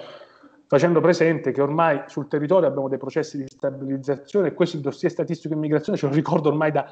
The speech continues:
da diversi anni. La migrazione è un fenomeno strutturale, fa parte ormai in maniera strutturale della società italiana, sebbene venga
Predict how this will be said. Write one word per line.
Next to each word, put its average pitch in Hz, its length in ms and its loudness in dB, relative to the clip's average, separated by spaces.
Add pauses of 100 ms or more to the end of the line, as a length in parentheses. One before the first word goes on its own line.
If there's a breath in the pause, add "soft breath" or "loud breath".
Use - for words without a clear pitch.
(140 loud breath)
da 143 140 0
diversi 143 440 -2
anni. 120 280 -4
La 127 80 -2
migrazione 151 880 -2
è 151 80 -4
un 151 120 2
fenomeno 156 400 0
strutturale, 139 720 -2
fa 135 100 -8
parte 147 360 -4
ormai 147 220 -4
in 147 100 -6
maniera 143 260 -4
strutturale 170 880 0
della 135 180 0
società 135 360 -4
italiana, 175 500 2
sebbene 147 400 -4
venga 147 540 -2